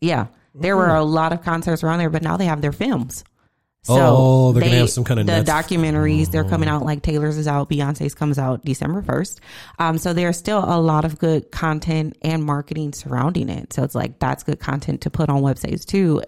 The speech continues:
Speaker 1: if that is your industry or, um, niche that you're working in.
Speaker 2: Well, since their concerts are done and they're gonna have documentaries coming out, and we're coming towards Halloween, it's into, well, well into fall.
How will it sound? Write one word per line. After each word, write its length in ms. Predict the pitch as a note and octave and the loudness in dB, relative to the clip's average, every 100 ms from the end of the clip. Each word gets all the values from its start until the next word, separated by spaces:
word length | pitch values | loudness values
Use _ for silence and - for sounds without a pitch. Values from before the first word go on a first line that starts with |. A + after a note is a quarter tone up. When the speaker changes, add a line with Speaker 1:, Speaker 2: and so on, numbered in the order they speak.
| - | -4
Speaker 1:
if 220 | C#3+ - | -4 -2
that 260 | C#3+ C3+ - | -2 -2 -2
is 280 | D3 C#3 - | 0 0 0
your 140 | C#3 - | -4 -2
industry 680 | D3+ C#3 C3+ - C#3 C3+ - - - _ | -4 -2 -4 -2 -2 -2 -4 -16 -20 _
or, 460 | D3+ D3+ C#3+ C3+ - | 0 2 4 2 0
um, 280 | C#3 C3 B2 | 0 0 -2
niche 280 | - D#3 C#3+ | -2 -2 -2
that 200 | - D#3 | -4 -2
you're 120 | D#3 | 0
working 280 | C3+ C#3 - | 0 0 -2
in. 200 | C3 - C#3 _ _ | -6 -8 -12 _ _
Speaker 2:
Well, 220 | B2+ C#3+ - | 0 2 2
since 260 | - G3+ | -2 0
their 100 | - | 0
concerts 560 | - - E3+ - - - | 0 2 0 0 -4 0
are 80 | F#2+ | 0
done 300 | F2+ F2 F#2+ | 0 -2 -2
and 100 | G2 | 0
they're 80 | G#2 | 2
gonna 140 | G#2+ | 2
have 140 | G2 | 0
documentaries 680 | F2+ F#2+ - F#2+ B2+ A2 F2+ | 0 -2 -2 -2 -2 -2 -4
coming 280 | - F2 E2+ | -4 -2 -2
out, 240 | E2 E2 - | -2 -6 -6
and 240 | A#2+ D3 C#3 | -2 0 2
we're 260 | B2 A2 | 2 2
coming 380 | F#2+ - A2+ G#2 | 0 -2 0 0
towards 480 | - G2+ F#2+ F#2 - - | 0 0 0 -2 -10 -6
Halloween, 580 | - A#2 G2+ F#2 F2+ F2 - - - - _ | -2 0 0 0 -2 -6 -16 -20 -20 -20 _
it's 500 | - G2 - - - - _ _ | 0 0 -2 -8 -8 -12 _ _
into, 300 | F#3 A3+ B2 | 0 2 0
well, 360 | F2+ D#3 D#3 G#2 | 4 4 4 4
well 200 | B2+ D#3 | 4 4
into 120 | E2+ | 0
fall. 440 | - A#2 - - | -2 -2 -2 -10